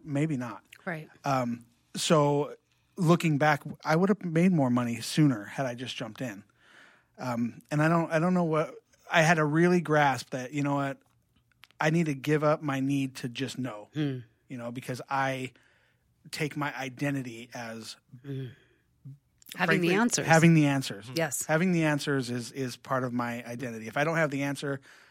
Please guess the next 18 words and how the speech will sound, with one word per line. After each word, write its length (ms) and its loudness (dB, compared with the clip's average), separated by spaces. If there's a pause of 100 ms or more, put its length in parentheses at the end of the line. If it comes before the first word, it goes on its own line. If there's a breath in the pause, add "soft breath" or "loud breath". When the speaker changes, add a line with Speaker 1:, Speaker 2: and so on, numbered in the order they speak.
(160 loud breath)
Speaker 1:
um, 380 -4 (640)
obviously 480 -2
I'm 100 -10
not 200 -10
good 140 -10
enough. 440 -10
Speaker 2:
Mm. 220 -2 (180)
<laughs> 180 -8
Speaker 1:
So 520 -2 (340)
I, 240 -4
I 240 2
have 220 6
to, 100 0
like, 180 0
Speaker 2:
Mm. 80 -4
Speaker 1:
let 220 2
that 240 0
go 480 0